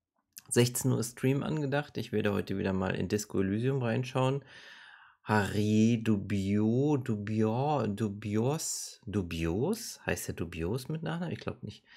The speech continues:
Äh, Dubois? Vielleicht so, ich hab keine Ahnung, ich sprech kein Französisch. Äh, mit dem weiter durch das, äh, Abenteuer, äh, sich bewegen und ein bisschen Ermittlung anstellen. Ja, wir schauen mal.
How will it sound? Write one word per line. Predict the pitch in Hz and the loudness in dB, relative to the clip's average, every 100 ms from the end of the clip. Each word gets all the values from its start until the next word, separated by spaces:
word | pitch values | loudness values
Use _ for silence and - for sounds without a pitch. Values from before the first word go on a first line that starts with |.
| - - - - | -20 -20 -18 2
Äh, | 98 101 98 98 104 - _ _ _ _ _ | 6 8 8 6 2 -6 _ _ _ _ _
Dubois? | 107 95 98 101 110 139 - - _ _ _ _ _ _ | -4 0 2 4 4 0 -4 -16 _ _ _ _ _ _
Vielleicht | - 95 95 - | -2 0 -2 -2
so, | 101 | -2
ich | - - | -2 -6
hab | - | -4
keine | 101 87 82 | -2 0 2
Ahnung, | 90 | 0
ich | 90 | -2
sprech | - 98 - | -4 -6 -4
kein | 85 | -6
Französisch. | 80 85 82 85 85 - - - - _ | -4 -6 -6 -6 -8 -10 -20 -20 -20 _
Äh, | 92 92 95 92 90 | 0 2 4 4 4
mit | 92 98 | 4 4
dem | 110 110 | 6 6
weiter | 95 101 117 | 6 6 4
durch | 98 101 101 | 4 2 4
das, | 104 92 - | 0 0 -2
äh, | 104 95 95 95 95 92 92 92 - - - - - - | 2 2 4 4 2 2 0 -2 -4 -6 -8 -10 -10 -2
Abenteuer, | 98 117 110 107 98 98 98 - 123 - 58 | 2 2 0 2 4 4 0 -2 -6 -6 -6
äh, | |
sich | 101 - | -6 -4
bewegen | 98 92 95 95 | 0 2 2 2
und | 92 95 | 0 0
ein | 95 | -4
bisschen | 92 - 92 | -4 -4 -2
Ermittlung | 90 90 - 101 95 | -2 -2 -2 -2 -2
anstellen. | - 90 95 - 85 87 101 - - - - - - - - - - - _ | -2 -6 -6 -4 -2 0 -2 -8 -18 -20 -20 -18 -18 -16 -18 -18 -20 -20 _
Ja, | - 104 - - - | 0 0 -2 -14 -8
wir | - | -6
schauen | - 104 95 | 0 2 4
mal. | 80 | 2